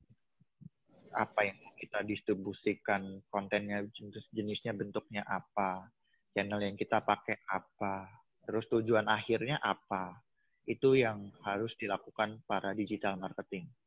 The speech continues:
Kalau yang nggak boleh itu, ya itu tadi melompat. Dia mau jualan tinggal pasang foto di Facebook ataupun di marketplace, Tokopedia kek, atau Shopee, ataupun marketplace yang lainnya, jualan, ya udah pasang foto, terus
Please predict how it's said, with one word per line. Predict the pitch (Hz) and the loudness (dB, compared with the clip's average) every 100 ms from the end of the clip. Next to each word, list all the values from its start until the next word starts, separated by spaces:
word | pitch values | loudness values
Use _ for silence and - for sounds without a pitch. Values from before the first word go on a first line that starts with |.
| _ _ _ - - - - - - - | _ _ _ -20 -18 -18 -18 -10 -10 0
Kalau | 110 110 110 | 4 6 4
yang | 110 | 2
nggak | 107 104 | 2 4
boleh | 107 101 98 98 | 6 6 6 6
itu, | 101 - 165 160 | 2 2 2 6
ya | 104 | 6
itu | 120 - 123 | 4 4 2
tadi | 117 117 | 2 0
melompat. | 139 113 107 110 107 - _ | -2 0 0 2 2 0 _
Dia | - 117 151 | 0 2 2
mau | 127 | -2
jualan | 113 110 101 123 151 | 2 6 8 6 2
tinggal | 117 110 107 | 0 2 2
pasang | - 104 107 120 123 - - _ | 2 0 2 0 0 -8 -20 _
foto | 101 98 - 131 156 - | 2 2 6 6 6 2
di | - 101 | 0 4
Facebook | 101 101 - 123 151 - _ | 4 4 4 6 6 4 _
ataupun | 101 - 104 - 107 104 | -8 0 0 4 2 4
di | 104 101 95 - - _ | 4 4 2 -6 -20 _
marketplace, | - 104 113 - - 131 147 | 2 4 4 0 6 6 6
Tokopedia | - - 104 104 95 110 139 147 143 | 0 2 6 6 6 4 6 6 4
kek, | - 143 - | 0 -4 -4
atau | - 101 | -4 -4
Shopee, | - 127 139 _ 131 131 | 2 2 2 _ 4 4
ataupun | - - 107 101 | 2 2 2 2
marketplace | 107 104 113 110 107 | -2 0 0 0 0
yang | 104 | 0
lainnya, | 104 104 110 156 - - - _ | 0 0 0 -2 -4 -16 -20 _
jualan, | 113 101 110 139 135 | 6 8 8 6 8
ya | 113 | 8
udah | 120 113 113 | 8 6 2
pasang | 101 95 107 107 | 0 2 -2 2
foto, | 101 98 - 131 - | 4 4 4 2 2
terus | - 98 | -4 -6